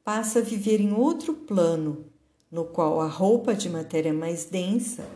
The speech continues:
para nada mais lhe serve. Evelina riu-se, sem perder, embora o respeito que devia ao interlocutor, e alegou:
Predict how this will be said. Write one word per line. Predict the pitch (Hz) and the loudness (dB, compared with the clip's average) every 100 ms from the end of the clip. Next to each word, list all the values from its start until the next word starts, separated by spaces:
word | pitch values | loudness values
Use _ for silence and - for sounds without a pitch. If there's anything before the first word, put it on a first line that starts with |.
| - _ - - | -20 _ -14 -2
para | 220 214 | 2 2
nada | 202 190 220 240 269 | 4 4 4 4 4
mais | 247 180 175 196 202 | 4 2 -2 -2 0
lhe | 220 | -2
serve. | 226 - 151 139 143 - 147 - _ _ _ _ - - _ _ _ _ _ _ _ _ _ _ _ - | -2 -2 -2 -2 -8 -12 -16 -18 _ _ _ _ -10 -10 _ _ _ _ _ _ _ _ _ _ _ 0
Evelina | 226 226 254 180 165 180 202 | 0 4 4 6 2 0 0
riu-se, | 202 196 208 143 - - - - - _ _ _ _ | 2 2 4 2 -2 -4 -6 -12 -20 _ _ _ _
sem | - 165 147 | -8 -4 -2
perder, | 170 156 151 156 180 202 185 | 0 0 0 0 2 0 -2
embora | 160 156 156 160 160 | -2 0 0 0 0
o | |
respeito | 180 190 - 202 233 - - | 0 0 0 2 2 0 -4
que | 156 | -4
devia | 151 147 156 147 | -2 -4 -2 -4
ao | 143 | -2
interlocutor, | 147 147 156 147 156 156 202 202 190 226 202 - | -4 -4 -6 -4 -4 -2 -6 -4 -2 -2 -2 -6
e | 180 185 | -4 -2
alegou: | 202 226 - 143 135 - | 2 0 0 -8 -8 -12